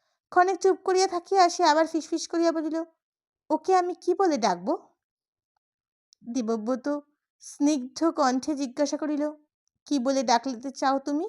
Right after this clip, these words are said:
কেয়া একবার চকিতে আমার দিকে তাকাইয়া বাপের গলা জড়াইয়া কানে কানে কি বলিল শুনিতে পাইলাম না, কিন্তু দেবব্রতর মুখের যে পরিবর্তন হইল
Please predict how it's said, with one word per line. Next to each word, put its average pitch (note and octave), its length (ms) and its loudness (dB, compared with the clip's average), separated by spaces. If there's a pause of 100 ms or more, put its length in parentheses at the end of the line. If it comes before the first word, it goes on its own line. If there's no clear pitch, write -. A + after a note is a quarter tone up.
(1400)
কেয়া D4+ 380 4
একবার A4 260 0
চকিতে F4+ 420 -2
আমার D4 280 -2
দিকে D4 180 -6
তাকাইয়া C4+ 540 -2
বাপের A#3+ 360 0
গলা A3 300 0
জড়াইয়া C4+ 520 -2 (680)
কানে C4 240 2
কানে G#4+ 240 -4
কি G4 160 0
বলিল C#4+ 420 0
শুনিতে B3 380 -6
পাইলাম G3 360 -2
না, F#3+ 220 -14 (1700)
কিন্তু B3 260 -4
দেবব্রতর B3 640 -2
মুখের C#4+ 360 -2
যে D4+ 120 -6
পরিবর্তন C#4 600 -4
হইল C4+ 360 -2